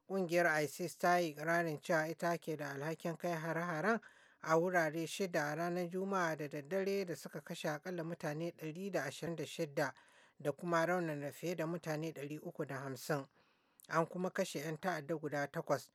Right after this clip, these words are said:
to amma ba a tantance ba ko akwai ƙarin 'yan ta'adda ko kuma waɗanda suke haɗa baki da su da suka ɓoye cikin birnin Paris. Wani jami'in daƙile ayyukan ta'addanci a ƙasar ya ce har yanzu hukumomi suna ƙoƙarin sanin shin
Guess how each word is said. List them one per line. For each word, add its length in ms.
to 80
amma 300
ba 100
a 60
tantance 640
ba 100
ko 260
akwai 340
ƙarin 360
'yan 200
ta'adda 680
ko 140
kuma 480
waɗanda 480
suke 320
haɗa 260
baki 420
da 120
su 320
da 100
suka 280
ɓoye 360
cikin 300
birnin 380
Paris. 460
Wani 340
jami'in 440
daƙile 340
ayyukan 460
ta'addanci 560
a 120
ƙasar 320
ya 120
ce 180
har 180
yanzu 380
hukumomi 540
suna 280
ƙoƙarin 460
sanin 380
shin 280